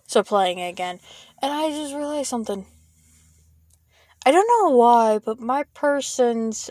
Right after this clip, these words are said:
um, m-, made a new game and all, but my person's, um, likes, not likes, I mean, um,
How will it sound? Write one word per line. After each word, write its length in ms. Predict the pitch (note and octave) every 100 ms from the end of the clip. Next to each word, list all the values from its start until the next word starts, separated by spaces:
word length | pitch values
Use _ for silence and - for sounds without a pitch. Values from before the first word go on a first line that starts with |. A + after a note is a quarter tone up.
| -
um, 640 | G#3 G3+ G3 G3 G3 - _ _ _ _ _ _ _ _ _ _ _ _ _ _
m-, 140 | B3+ - _
made 360 | A3+ C4 D#4 D#4
a 40 |
new 140 | C4 A#3+
game 500 | G3+ F#3 F#3 F3+ F#3
and 180 | F#3+
all, 340 | F3+ F3+ F3+ F3+
but 100 | -
my 160 | F#3+ F#3+
person's, 640 | G3 C4+ C4+ C#4 C4 A#3+ -
um, 460 | - F#3+ F3+ F#3+ - _ _
likes, 880 | G3 F#3 F3+ F#3 - - - - - _ _ _ _ _ _ _ _ _ _ _ _ _ _ _ -
not 220 | G#3+ G#3
likes, 300 | G3 D#3+ -
I 40 |
mean, 420 | G3 F#3+ F#3 F3+ - _ _
um, 440 | - F#3+ F#3 F3+